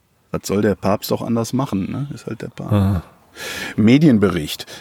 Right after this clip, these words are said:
Speaker 1: Menschen mit schwerer Pflegebedürftigkeit haben es wegen Personalnot deutlich schwerer, einen Heimplatz zu finden.
Speaker 2: Immerhin wird's berichtet. Also ich meine,
Speaker 1: Ja.
Speaker 2: klar ist das schon seit Jahren. <laughs>
Speaker 1: Naja, aber wir,
Speaker 2: Aber
Speaker 1: wir,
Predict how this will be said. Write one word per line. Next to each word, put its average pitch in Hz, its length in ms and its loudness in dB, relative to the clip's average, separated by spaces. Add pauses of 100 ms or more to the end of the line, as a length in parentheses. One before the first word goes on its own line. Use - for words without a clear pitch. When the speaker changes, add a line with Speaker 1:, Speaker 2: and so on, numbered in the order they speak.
(140)
Speaker 1:
Menschen 160 640 4
mit 101 160 2
schwerer 117 460 4
Pflegebedürftigkeit 107 1120 0
haben 104 240 2
es - 160 0
wegen 95 180 2
Personalnot 98 760 4
deutlich 135 480 2
schwerer, 107 420 2
einen 95 320 2
Heimplatz 123 460 2
zu 78 100 -4
finden. - 420 -6 (1080)
Speaker 2:
Immerhin 90 320 2
wird's 101 160 0
berichtet. - 500 0
Also 92 140 4
ich 85 80 2
meine, 98 140 4
Speaker 1:
Ja. 92 40 2
Speaker 2:
klar 101 200 4
ist 113 120 -2
das - 80 -4
schon 101 180 2
seit 95 400 2
Jahren. 101 440 4
<laughs> - 40 -12 (1400)
Speaker 1:
Naja, 127 220 6
aber 107 220 2
wir, 107 140 6
Speaker 2:
Aber 92 200 2
Speaker 1:
wir, 110 160 6